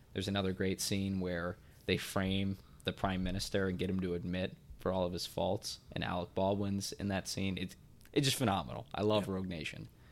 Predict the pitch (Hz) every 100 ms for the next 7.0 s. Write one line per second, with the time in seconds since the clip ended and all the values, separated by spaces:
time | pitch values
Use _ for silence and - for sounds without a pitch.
0 | - - - - - - 101 - 95 -
1 | 143 143 - 120 127 - - - - -
2 | - - - - 107 104 104 104 98 95
3 | - 101 104 - - - 131 156 - 101
4 | 98 101 101 98 - - - - - -
5 | 95 110 131 120 - 101 104 139 147 151
6 | 147 90 - - - - 92 98 98 98